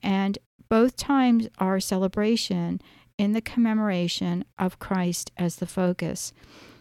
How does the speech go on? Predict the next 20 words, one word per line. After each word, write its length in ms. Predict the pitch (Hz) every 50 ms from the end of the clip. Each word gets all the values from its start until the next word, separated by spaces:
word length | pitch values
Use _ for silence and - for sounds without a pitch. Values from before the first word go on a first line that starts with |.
| - - - _ -
And 120 | - 226 233
as 140 | 240 240 277
I 80 | 262
shared, 340 | 254 - - - 262 240 226
I 100 | 208 190
like 280 | 196 214 214 226 226 -
to 140 | - 220
prepare 480 | 214 - - 208 - - 233 226 226 226
for 180 | - - 226 202 -
Advent 580 | 190 185 185 190 185 - 190 185 185 190 -
with 200 | - 196 180 -
the 140 | - - -
Advent 440 | - 240 277 294 277 - 208 175 190
wreath, 340 | 190 185 180 180 185 190 - -
and 200 | - 202 208 214 - -
I 80 | 226 226
use 260 | 240 254 262 254 -
a 60 | 226
specific 680 | 208 - - - 214 - - 202 196 - 226 220 - -
book, 300 | - 190 185 190 - -